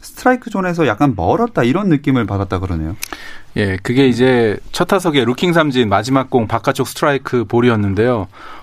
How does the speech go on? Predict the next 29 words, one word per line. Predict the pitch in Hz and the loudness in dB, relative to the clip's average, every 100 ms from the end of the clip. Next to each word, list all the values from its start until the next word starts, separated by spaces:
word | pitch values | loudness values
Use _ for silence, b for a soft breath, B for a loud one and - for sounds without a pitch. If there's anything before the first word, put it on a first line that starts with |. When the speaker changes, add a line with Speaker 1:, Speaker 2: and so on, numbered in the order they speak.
| B - | B 2
Speaker 2:
오늘 | 127 180 214 | 4 4 4
또 | 196 | 2
취재진들이 | 151 196 220 202 196 175 165 156 | 2 0 2 2 2 4 6 4
추신수 | 143 175 185 180 | 2 -2 0 2
선수한테 | 170 160 139 110 | 2 2 0 -2
그걸 | 120 127 | 2 0
물어봤나 | 104 123 139 127 117 104 | 4 2 4 2 0 -2
봐요. | 95 92 110 | -2 0 0
Speaker 1:
예. | 101 | 2
Speaker 2:
그러니까 | 92 78 113 | 0 0 -2
추신수 | - 165 | 0 0
선수가 | 170 147 135 | 2 0 0
오심이 | 98 120 139 175 | 0 0 2 2
아니었다라고까지 | 135 107 143 143 143 127 110 104 117 104 101 95 | 2 2 2 4 2 2 -2 0 0 2 -2 -2
지금 | - 113 104 | -2 2 2
공식 | - 135 143 | 2 2 4
인터뷰를 | 135 131 127 113 107 | 2 2 0 0 0
한 | 104 | 0
그런 | 98 135 131 | 0 0 4
상황인데 | 135 120 95 101 113 | 4 4 2 2 -2
Speaker 1:
음. | 87 B B B | -4 B B B
Speaker 2:
그만큼 | - 156 202 220 | 0 2 2 0
저는 | 180 156 160 160 | 2 2 2 0
추신수 | - 190 208 202 | -2 -4 -2 2
선수의 | 202 175 160 143 | 0 4 4 4
일거수일투족이 | 170 185 175 156 156 151 143 | 4 2 4 0 0 -2 0
화제가 | 135 208 220 202 | 2 2 2 0
되다 | 147 107 127 | 0 2 2
보니까 | 117 95 92 120 107 | 0 -6 0 2 2